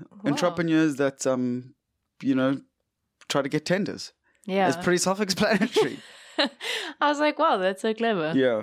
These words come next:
Speaker 2: The problem with tenders is they're not, you know, in theory, they're quite a good idea. The, the best bid will get the job.
Speaker 1: Mm.
Speaker 2: Um,
Speaker 1: They're
Speaker 2: no, your
Speaker 1: tasty.
Speaker 2: best friend will get the job, uh, especially if you're in, um, in Durban.
Speaker 1: Yeah.
Speaker 2: Bring back K Z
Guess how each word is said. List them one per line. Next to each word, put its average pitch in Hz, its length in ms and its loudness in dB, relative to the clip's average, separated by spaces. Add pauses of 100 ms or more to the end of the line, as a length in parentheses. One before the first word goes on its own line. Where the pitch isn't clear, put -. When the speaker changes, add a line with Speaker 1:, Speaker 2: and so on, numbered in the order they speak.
Speaker 2:
The 123 140 -6
problem 175 240 0
with 151 180 0
tenders 147 420 -2
is 127 120 -6
they're 127 140 2
not, 131 220 0 (320)
you 131 120 -2
know, 131 160 2
in 139 220 2
theory, 160 400 2
they're 127 100 2 (140)
quite 127 120 0
a 120 40 -4
good 117 160 0
idea. 117 380 2
The, 110 180 -2 (120)
the 104 80 -6
best 120 320 -2
bid 131 160 2
will 120 140 0
get 127 220 -2
the 117 60 -4
job. 131 400 0
Speaker 1:
Mm. 113 140 2
Speaker 2:
Um, 113 300 -2 (380)
Speaker 1:
They're - 80 0
Speaker 2:
no, 185 180 2
your 208 260 0
Speaker 1:
tasty. 120 100 -4
Speaker 2:
best 180 160 0
friend 196 260 4
will 147 120 0
get 127 220 -4
the 131 80 -4
job, 110 340 -2
uh, 110 40 -6 (320)
especially 123 720 -4
if - 180 -6
you're 120 200 0
in, 120 220 2
um, 113 280 -2 (580)
in - 100 -2
Durban. 123 380 0 (280)
Speaker 1:
Yeah. 175 440 -6 (420)
Speaker 2:
Bring 120 200 2
back 123 180 0
K 123 160 0
Z 117 140 0